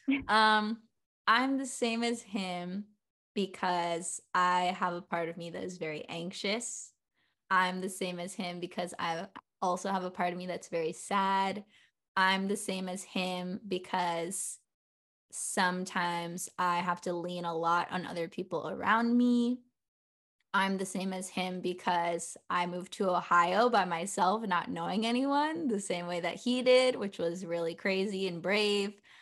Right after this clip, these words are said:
Speaker 2: Um, I'm the same as him because I'm always chasing a better quality of life, which is what he was doing when I met him. Um, I'm the same as him because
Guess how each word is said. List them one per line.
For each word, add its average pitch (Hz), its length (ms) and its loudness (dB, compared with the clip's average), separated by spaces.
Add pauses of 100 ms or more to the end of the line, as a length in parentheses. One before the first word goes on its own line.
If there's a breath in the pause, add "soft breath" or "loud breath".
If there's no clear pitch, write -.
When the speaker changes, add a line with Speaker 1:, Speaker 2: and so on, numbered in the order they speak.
(500 loud breath)
Speaker 2:
Um, 175 480 2 (100)
I'm 196 300 6
the 190 80 -2
same 190 320 -4
as 185 120 -6
him 180 400 -6
because 175 600 -2
I'm 170 200 -6
always 175 320 -2
chasing 180 420 -6
a 165 60 -6
better 170 280 -2
quality 170 420 -4
of 156 160 -8
life, 180 360 2 (360)
which 196 240 -8
is 180 160 -6
what 190 140 -6
he 185 140 -2
was 185 160 -4
doing 185 260 -6
when 185 100 -8
I 175 80 -6
met 220 180 -4
him. 226 360 -4 (880 soft breath)
Um, 175 400 -2 (120)
I'm 196 260 2
the 196 100 -2
same 185 320 -4
as 180 140 -8
him 180 640 -4 (100)
because 175 1080 0